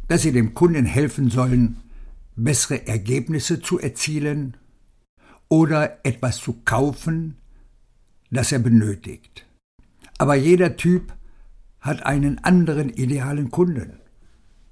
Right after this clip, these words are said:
Es gibt zwar verschiedene Möglichkeiten, neue B two B-Kunden zu gewinnen,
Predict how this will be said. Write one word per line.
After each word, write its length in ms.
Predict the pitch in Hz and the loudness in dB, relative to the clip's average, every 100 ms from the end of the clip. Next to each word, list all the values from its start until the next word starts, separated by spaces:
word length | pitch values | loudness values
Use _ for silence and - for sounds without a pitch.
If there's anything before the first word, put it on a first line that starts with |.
| _ _ _ _ _ _ _ _ _ _ - | _ _ _ _ _ _ _ _ _ _ -2
Es 180 | 131 - | -2 0
gibt 180 | 143 - | 0 0
zwar 180 | 135 | -2
verschiedene 420 | 127 117 139 127 104 | 0 0 0 0 4
Möglichkeiten, 920 | 123 160 139 120 120 113 95 95 - - | 4 4 0 -4 -2 -2 -4 -8 -12 -6
neue 400 | 120 127 139 123 | 0 2 4 2
B 240 | 98 139 | 0 -2
two 160 | 123 120 | 0 0
B-Kunden 640 | 95 131 127 139 123 107 | 2 0 -2 2 4 4
zu 120 | - | 0
gewinnen, 500 | 101 101 147 143 92 | -6 -2 0 2 0